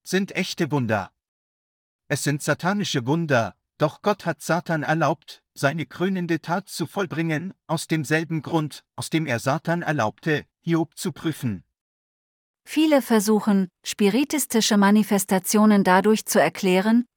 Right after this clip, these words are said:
Speaker 2: dass sie sie vollständig dem Betrug und der Taschenspielerei seitens des Mediums zuschreiben. Doch obwohl es wahr ist, dass die Ergebnisse von Tricksereien oft als echte Manifestationen ausgegeben worden sind,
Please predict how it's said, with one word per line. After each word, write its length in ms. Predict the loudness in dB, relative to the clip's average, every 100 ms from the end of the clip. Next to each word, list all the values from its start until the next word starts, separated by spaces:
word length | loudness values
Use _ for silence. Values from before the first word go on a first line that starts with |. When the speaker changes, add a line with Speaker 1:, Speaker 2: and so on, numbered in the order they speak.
| 0
Speaker 2:
dass 180 | 2
sie 120 | 2 2
sie 120 | 0
vollständig 760 | 2 0 0 2 2 2 0
dem 160 | -2 -2
Betrug 480 | -2 -6 -4 -4 -2
und 200 | 0 0
der 140 | -2
Taschenspielerei 920 | -2 -2 2 0 2 2 2 2 2
seitens 460 | 2 0 0 -4 -4
des 180 | -4 2
Mediums 540 | 4 4 2 -2 -2 -6
zuschreiben. 720 | -4 -4 -2 -2 -2 -8 -10 _ _ _ _ _ _ _ _ _
Doch 200 | 2 2
obwohl 380 | 0 2 2 4
es 180 | 2 2
wahr 220 | 2 4
ist, 320 | 0 -4 -8 _ _
dass 240 | 0 0
die 140 | 2 2
Ergebnisse 720 | 4 2 0 2 2 2 -2
von 200 | 0 -2
Tricksereien 760 | -2 -4 -2 0 4 4 4 2
oft 280 | 0 0
als 220 | -2 -2 -2
echte 320 | -4 -2 0
Manifestationen 1000 | 2 2 2 -2 -2 -4 -2 2 4 4 2
ausgegeben 640 | 0 -2 -4 -2 -2 0
worden 320 | 2 2 2
sind, 300 | 2 2 2